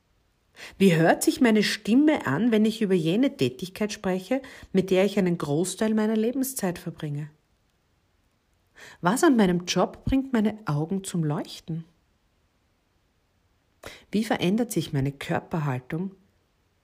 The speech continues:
wenn ich über diese Tätigkeit spreche? Lass die Antworten auf dich wirken. Schreib sie dir vielleicht auch in dein Notizbuch und arbeite konkret daran, ist das so in Ordnung für mich oder hätte ich ge-,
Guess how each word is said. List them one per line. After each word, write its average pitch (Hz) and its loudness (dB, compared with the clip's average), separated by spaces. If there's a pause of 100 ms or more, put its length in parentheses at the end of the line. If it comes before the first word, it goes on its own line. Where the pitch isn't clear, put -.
(100)
wenn 160 -2
ich 175 -4
über 190 -4
diese 190 -6
Tätigkeit 156 -10
spreche? - -16 (2250)
Lass 202 2
die - -2
Antworten 254 2
auf 240 -4
dich - -6
wirken. 185 -4 (340)
Schreib 165 -4
sie 190 -6
dir 185 0
vielleicht 180 -2
auch 175 -4
in 175 0
dein 160 -2
Notizbuch 160 -8 (420)
und 202 4
arbeite 254 4
konkret 208 0
daran, 220 -4 (1160)
ist 208 -2
das 202 -2
so 185 0
in 170 0
Ordnung 202 -4
für 220 -4
mich 254 -4 (1000)
oder 214 2
hätte 202 2
ich 202 -8
ge-, 196 0